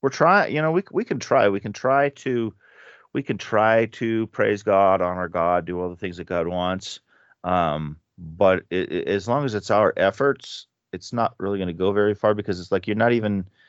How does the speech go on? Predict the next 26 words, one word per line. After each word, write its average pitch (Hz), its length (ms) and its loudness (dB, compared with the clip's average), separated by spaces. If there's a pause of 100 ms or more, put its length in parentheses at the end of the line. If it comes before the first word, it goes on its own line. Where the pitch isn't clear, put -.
(240)
you're 98 120 -2
not 101 180 2
even 104 180 0
speaking 107 380 -4
the 92 80 0
right 90 200 4
language. 80 580 -4
And 82 100 -6
if 92 160 -8
you've 92 160 -2
ever, 98 460 4 (1080)
if - 100 -4
you've 127 160 4
ever 151 180 8
tried 127 320 4
to 113 60 -6
talk 127 280 2
to 113 200 -12
somebody 104 500 -2
who 117 340 -2
doesn't 110 340 0
speak 131 260 -6
the 107 80 -6
language 110 400 0
you're 101 80 -2
speaking, 113 640 -4